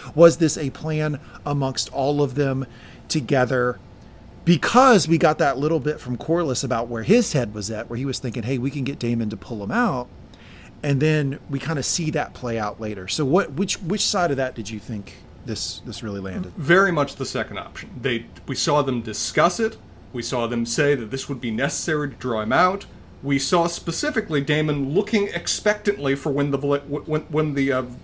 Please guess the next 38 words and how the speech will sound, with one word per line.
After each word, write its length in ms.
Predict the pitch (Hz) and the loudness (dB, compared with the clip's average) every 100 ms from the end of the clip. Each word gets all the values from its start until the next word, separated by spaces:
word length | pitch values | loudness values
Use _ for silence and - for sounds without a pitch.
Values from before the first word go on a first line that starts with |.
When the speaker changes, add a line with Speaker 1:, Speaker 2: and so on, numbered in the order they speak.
| - | -4
Speaker 2:
Valyrian 480 | 135 139 139 127 127 | 2 4 4 2 2
Knights 340 | 147 139 - | 0 -2 -6
would 140 | 127 | -6
be, 80 | 120 | -4
then 280 | 117 123 135 | -4 -4 -2
be 80 | 127 | 0
backing 360 | 117 113 131 | 0 -2 -2
him 80 | 113 | -4
up 100 | 107 | -4
to 60 | - | -4
support 320 | - 185 101 | 0 0 0
him. 80 | - | -6
Valyrian 380 | 131 139 135 120 | -2 2 2 2
Knights 240 | 120 117 | 0 -2
and 120 | 101 | -6
mercenaries 520 | 104 120 - - 110 107 | -6 -6 -6 -12 -16 -12
that 80 | |
are 60 | 104 | -10
coming 280 | 110 98 107 | -8 -8 -8
with. 240 | 104 110 - - - - - - - - | -8 -10 -14 -20 -20 -20 -20 -20 -10 0
And 160 | 175 190 | 2 4
it 20 | |
was 140 | 185 | 4
all 140 | 208 208 | 4 2
perfectly 480 | - 214 208 190 | 4 2 2 -4
timed 300 | 175 170 165 | -2 2 2
to 60 | 165 | 0
happen 280 | 160 139 147 | -2 -4 -2
along 260 | 135 139 147 | -2 -2 -2
that 140 | 165 | -2
way, 220 | 214 175 | 0 0
along 420 | 143 143 139 143 | -2 -2 0 -2
the 80 | 139 | -2
exact 440 | 131 139 127 135 127 | -4 -2 -2 -4 -4
lines 360 | 113 113 113 | -4 -4 -6
they 80 | 110 | -8
discussed 460 | 95 - 117 117 117 | -8 -6 -6 -4 -6
as 240 | 107 | -6